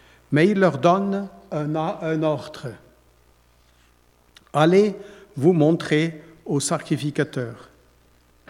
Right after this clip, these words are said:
Mais non, Seigneur, nous n'avons pas le droit,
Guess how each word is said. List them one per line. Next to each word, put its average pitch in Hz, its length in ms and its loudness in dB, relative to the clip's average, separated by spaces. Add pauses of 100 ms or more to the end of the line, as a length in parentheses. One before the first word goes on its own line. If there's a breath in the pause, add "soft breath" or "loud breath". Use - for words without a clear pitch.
(760 soft breath)
Mais 143 100 -6
non, 180 240 -2
Seigneur, 147 540 -2
nous 147 140 -2
n'avons 151 260 -2
pas 170 160 0
le 165 100 0
droit, 170 580 -6